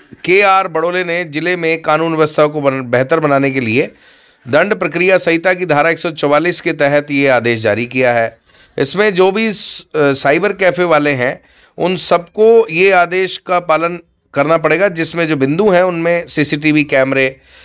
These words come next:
कम से कम एक महीने तक की रिकॉर्डिंग उसमें रखना मैंडेटरी है, यानी अनिवार्य है। इसकी जिम्मेदारी साइबर कैफे संचालक की होगी।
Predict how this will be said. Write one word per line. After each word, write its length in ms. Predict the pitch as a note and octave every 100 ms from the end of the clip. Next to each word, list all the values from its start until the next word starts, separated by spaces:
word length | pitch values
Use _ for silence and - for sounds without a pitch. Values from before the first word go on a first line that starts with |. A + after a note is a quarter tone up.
| _
कम 160 | D3+ F3
से 120 | G3
कम 180 | G3 F#3
एक 180 | F#3 F3+
महीने 220 | E3+ F3+
तक 220 | F3 F3
की 140 | E3+
रिकॉर्डिंग 480 | E3 D#3 C#3 D3 E3
उसमें 260 | D3+ D3 C#3
रखना 300 | C3 D3 C#3+
मैंडेटरी 540 | B2+ B2 C#3 C#3 D#3+
है, 100 | D3+
यानी 240 | C#3+ C3+ C3
अनिवार्य 420 | A#2+ B2+ C#3+ D3+
है। 240 | C#3+ C#3+ _ - _
इसकी 280 | D#3 D3 G#3+
जिम्मेदारी 380 | F#3+ F3 F3 F#3+
साइबर 360 | E3 D#3 D#3+ E3
कैफे 300 | E3 D3+ D#3
संचालक 500 | C3+ B2 C3 D3+ D3+
की 120 | D#3+
होगी। 360 | D3+ C#3+ D3